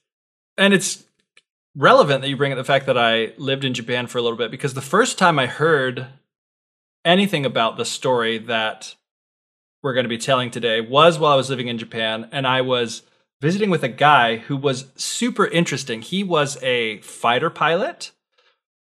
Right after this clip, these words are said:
and he lived in the United States for a long time a-, at some American military base in Texas, like, doing training and also, like, teaching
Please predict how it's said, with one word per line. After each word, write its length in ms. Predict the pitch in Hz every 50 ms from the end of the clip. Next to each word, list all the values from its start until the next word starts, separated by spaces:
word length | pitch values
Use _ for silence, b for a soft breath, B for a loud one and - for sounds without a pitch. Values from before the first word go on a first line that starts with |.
| _ -
and 200 | - 165 151 139
he 240 | 139 - - 180 190
lived 260 | 165 156 151 180 175
in 60 | 208 202
the 80 | 196
United 240 | 180 160 151 147 127
States 240 | 135 156 156 147 -
for 80 | -
a 60 | 131 120
long 200 | 123 120 120 113
time 560 | - 147 160 165 143 120 117 117 117 113 -
a-, 260 | - - - - -
at 140 | 156 135 131
some 640 | - - 151 147 139 135 131 127 123 127 131 143 - _ _ -
American 440 | 143 131 143 160 170 156 - 139 131
military 380 | 139 139 139 135 139 135 123 117
base 340 | 110 127 123 117 113 -
in 140 | 120 113 113
Texas, 500 | - - 147 156 151 - - 120 113 -
like, 280 | 123 110 110 - _ -
doing 280 | - 135 139 175 190 196
training 440 | 190 - 185 196 208 226 233 233 143
and 100 | 143 143
also, 240 | 135 135 131 - 135
like, 320 | 127 120 117 113 - _ -
teaching 680 | - - 160 160 - - 170 175 180 185 190 190 185